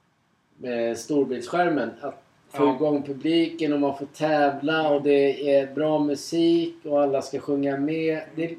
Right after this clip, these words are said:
Speaker 1: det är ju mer en
Speaker 2: Ja.
Speaker 1: fest än, att, än som en, en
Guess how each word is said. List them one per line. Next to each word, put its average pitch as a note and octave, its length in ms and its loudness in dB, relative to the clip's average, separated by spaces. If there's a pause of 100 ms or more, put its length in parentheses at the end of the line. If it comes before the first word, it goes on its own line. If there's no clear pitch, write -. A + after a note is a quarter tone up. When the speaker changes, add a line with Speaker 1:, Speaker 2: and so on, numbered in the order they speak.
Speaker 1:
det A3+ 260 0
är A3 60 -2
ju D#3+ 80 -2
mer C#3+ 260 2
en C3 220 -2
Speaker 2:
Ja. B2+ 320 -8
Speaker 1:
fest - 480 -4 (340)
än, C3 260 -6
att, A#2+ 180 -8 (240)
än C3+ 240 -8
som C3+ 220 -6
en, C3 40 -4
en A#2 100 -6